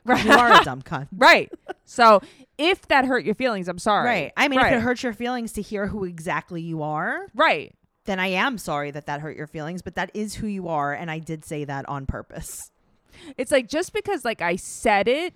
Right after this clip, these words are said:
Speaker 2: and I meant it doesn't mean, like, I don't, I'm not sorry.
Speaker 1: Right. I am sorry
Speaker 2: Right.
Speaker 1: that you, you feel like that.
Speaker 2: Right. But I still said it 'cause you're a cunt. <laughs>
Speaker 1: How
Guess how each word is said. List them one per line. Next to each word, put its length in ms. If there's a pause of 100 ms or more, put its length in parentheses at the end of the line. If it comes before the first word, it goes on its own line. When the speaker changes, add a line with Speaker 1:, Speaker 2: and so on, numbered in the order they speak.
(100)
Speaker 2:
and 220
I 160
meant 480
it 220
doesn't 280
mean, 120
like, 160
I 140
don't, 340
I'm 120
not 180
sorry. 920
Speaker 1:
Right. 320
I 80
am 240
sorry 420
Speaker 2:
Right. 440
Speaker 1:
that 140
you, 360 (160)
you 240
feel 260
like 260
that. 320
Speaker 2:
Right. 420 (400)
But 100
I 80
still 260
said 280
it 180
'cause 240
you're 260
a 60
cunt. 320 (160)
<laughs> 600 (180)
Speaker 1:
How 500